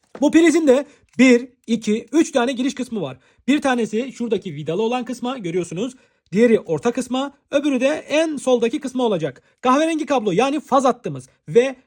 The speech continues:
mavi kablo nötr hattımız ya bu kısma yani en sağdaki kısma takılacak ya da en soldaki kısma.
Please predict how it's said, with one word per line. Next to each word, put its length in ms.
mavi 280
kablo 340
nötr 300
hattımız 500
ya 280
bu 80
kısma 300
yani 360
en 160
sağdaki 380
kısma 260
takılacak 520
ya 120
da 60
en 300
soldaki 400
kısma. 340